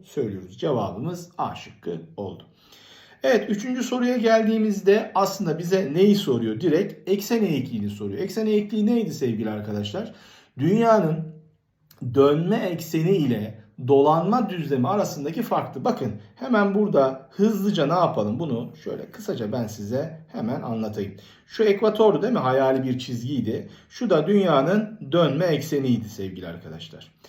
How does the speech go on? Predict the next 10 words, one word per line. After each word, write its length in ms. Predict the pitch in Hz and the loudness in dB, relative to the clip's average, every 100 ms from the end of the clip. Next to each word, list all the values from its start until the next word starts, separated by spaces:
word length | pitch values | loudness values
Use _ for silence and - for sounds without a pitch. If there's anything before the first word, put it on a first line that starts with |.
| - _ | -20 _
Şimdi 640 | - 294 302 143 101 - - 123 | -10 -6 2 2 0 -12 -10 0
dönme 580 | 139 180 208 226 254 254 | 4 6 4 2 0 0
ekseni 600 | 185 190 - - 196 196 | -2 -2 -4 -2 0 0
ile 560 | 226 160 135 104 - - _ _ _ _ _ | -2 2 2 2 -4 -16 _ _ _ _ _
yörünge 480 | 131 151 180 214 233 | 2 6 6 6 2
düzlemi 420 | 214 196 214 208 | 0 2 4 4
dediğimiz 460 | 208 202 208 208 190 | 4 2 2 0 2
neresiydi? 600 | 220 202 160 165 156 214 | 2 2 0 -6 -6 -6
Şu 240 | 233 - 156 | -6 -10 -10
kısımdı. 680 | 127 - 110 104 160 233 | -10 -6 -6 -2 -4 -4